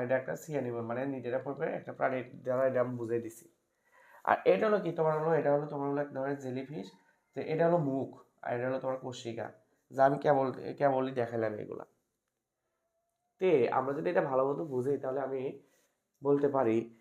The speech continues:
যে তোমার দেখো সমুদ্রের ফুল জিনিসটা কি দেখতে ফুলের মতো সৌন্দর্য থাকবে, তাদেরকে বলতেছে আমরা সমুদ্রের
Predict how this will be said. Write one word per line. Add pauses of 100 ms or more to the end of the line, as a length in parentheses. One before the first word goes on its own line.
(240)
যে
তোমার (120)
দেখো (380)
সমুদ্রের
ফুল (400)
জিনিসটা
কি (440)
দেখতে (520)
ফুলের
মতো (120)
সৌন্দর্য (140)
থাকবে,
তাদেরকে
বলতেছে
আমরা
সমুদ্রের